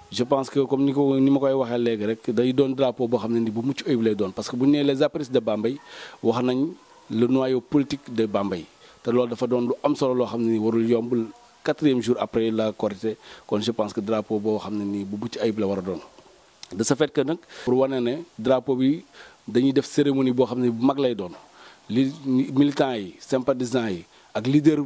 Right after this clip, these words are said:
politique yi nekk A P R lépp au niveau du département de Bambey, tase fa au niveau de la mairie de Bambey, vraiment ñu def remise des drapeaux pour parents yi nga xam ne ñoom lañu lim fii sànq. Mu doon drapeau boo xam ne ni bu mucc ayib lay doon,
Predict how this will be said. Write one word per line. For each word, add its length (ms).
politique 340
yi 140
nekk 260
A 100
P 140
R 40
lépp 320
au 80
niveau 160
du 120
département 460
de 80
Bambey, 300
tase 260
fa 160
au 100
niveau 160
de 60
la 160
mairie 260
de 100
Bambey, 380
vraiment 320
ñu 120
def 260
remise 380
des 120
drapeaux 540
pour 140
parents 260
yi 100
nga 80
xam 160
ne 80
ñoom 220
lañu 180
lim 140
fii 140
sànq. 260
Mu 80
doon 160
drapeau 320
boo 120
xam 120
ne 120
ni 40
bu 160
mucc 220
ayib 160
lay 140
doon, 260